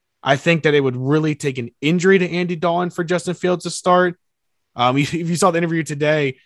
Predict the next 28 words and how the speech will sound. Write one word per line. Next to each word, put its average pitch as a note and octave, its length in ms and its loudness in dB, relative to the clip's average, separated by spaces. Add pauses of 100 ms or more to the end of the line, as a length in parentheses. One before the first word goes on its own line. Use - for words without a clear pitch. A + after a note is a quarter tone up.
(260)
with D3 260 2
Andy D3+ 220 -4
Dalton, C#3+ 280 -2
he C3 140 -8
said C#3 300 -4
that, C3 240 2 (500)
you C3+ 280 -4
know, C3 100 2
the C3 100 0
team's C#3 240 -2
gonna C3+ 140 4
do C#3 160 0
what C3+ 120 0
they C3 100 -4
can C3+ 200 -4
to B2 80 -2
help B2+ 160 0
Justin B2+ 220 -6
Fields, C3 180 -2
and A#2+ 120 -8
he B2 120 -4
has B2 180 0
a B2 60 -4
bright B2 220 -4
future. C3 300 -6
But A#2 140 -4
for A#2 160 -8
now, A#2+ 380 -2